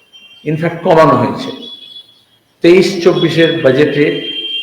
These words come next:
এইটটি নাইন থাউজেন্ড ক্রোর্স ছিল, সেটাকে এখন কমিয়ে করা হলো। চব্বিশ পঁচিশের বাজেটে এইটটি সিক্স থাউজেন্ড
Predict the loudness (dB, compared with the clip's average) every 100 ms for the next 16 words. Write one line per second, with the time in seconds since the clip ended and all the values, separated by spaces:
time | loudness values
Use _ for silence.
0 | -10 -12 -10 -10 -8 -10 -6 -6 -4 -4
1 | -4 -4 -6 -6 -4 -2 -2 0 0 2
2 | 4 2 2 2 4 2 0 -2 -4 -4
3 | -10 -16 -20 -20 _ _ _ _ _ _
4 | _ _ _ _ _ _ _ _ _ _
5 | _ _ _ _ _ _ _ _ -8 -2
6 | -2 0 -2 -4 -8 -8 -8 -14 -18 -20
7 | -20 -8 -4 -2 -4 -6 -8 -12 -4 0
8 | 0 0 -2 -4 -10 -16 -20 -20 _ _
9 | 0 0 2 0 -2 0 0 2 2 0
10 | -2 -4 -2 -2 0 -2 -2 -4